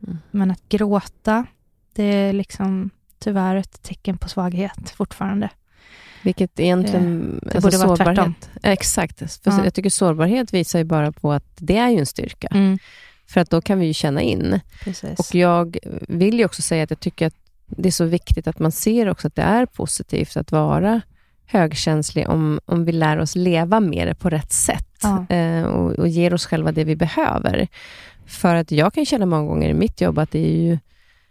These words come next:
Speaker 1: en superkraft på det sättet att jag kan känna in, om jag har en yogahelg med några stycken, att jag kan liksom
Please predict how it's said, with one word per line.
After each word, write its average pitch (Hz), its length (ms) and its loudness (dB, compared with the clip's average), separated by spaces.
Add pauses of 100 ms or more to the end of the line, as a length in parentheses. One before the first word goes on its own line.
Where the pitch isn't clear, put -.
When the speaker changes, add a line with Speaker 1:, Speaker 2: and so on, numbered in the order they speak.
(140)
Speaker 1:
en 202 120 2
superkraft - 1600 -2
på 185 60 -2
det 165 160 0
sättet - 440 -4
att 165 180 -4
jag 151 240 2
kan 165 140 0
känna 156 280 2
in, 143 380 2 (420)
om 170 140 0
jag 156 100 4
har 156 80 2
en 156 140 2
yogahelg 151 600 2
med 151 340 0
några 151 160 2
stycken, 147 340 -2
att 147 120 -2
jag - 80 -4
kan 160 100 0
liksom 151 300 0